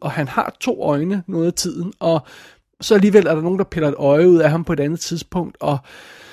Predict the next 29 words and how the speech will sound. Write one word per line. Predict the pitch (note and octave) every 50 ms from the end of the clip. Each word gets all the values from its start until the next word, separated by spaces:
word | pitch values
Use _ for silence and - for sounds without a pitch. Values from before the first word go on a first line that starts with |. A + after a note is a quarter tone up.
| - - - _ _
nogle | - E3+ G3+ A3+ A#3
gange | A3 F#3+ F3+ G3 G#3+ A3
så, | - - - - G3 F#3+ G3 F#3+
øhm, | F#3 F3+ E3+ E3 D#3 D3 C#3+ - - _ _ _ _ _ _ _ _ _ _ -
så | - - - - G#3
ser | F3+ - - - - A3 G#3+ F#3+
vi | G3 F#3+
hans | D3+ D#3 E3 D3 - -
hår | - - - - F#3 G3 C#3+ E3 D#3+ C#3+ - _ _
bag | - F3 D3+ D#3 D#3+
den | E3 E3
her | E3 E3 D3
maske, | C#3 C#3 C#3+ D3 D3+ - -
eller | E3 D3 C#3+
bagho-, | C3+ _ D3+ C#3+ D#3+ E3 D#3+ D#3 F#3 G3 F#3 - -
øh, | - D3+ C3+ _ _ _ _ - - -
bagsiden | - D3+ D#3 E3 E3 - G#3 F#3
af | F3 D#3
hans | C#3 C3+ -
hoved, | - D3+ C#3 C#3 D#3 F3 - -
og | F3
så | D#3+ - F#3+
ser | - A#3+
det | G3+
ud, | A3+
som | G3+ A3+ A3
om | F#3+ F3
de | - - G#3 D#3
har, | C#3 F3 D#3 C#3+ -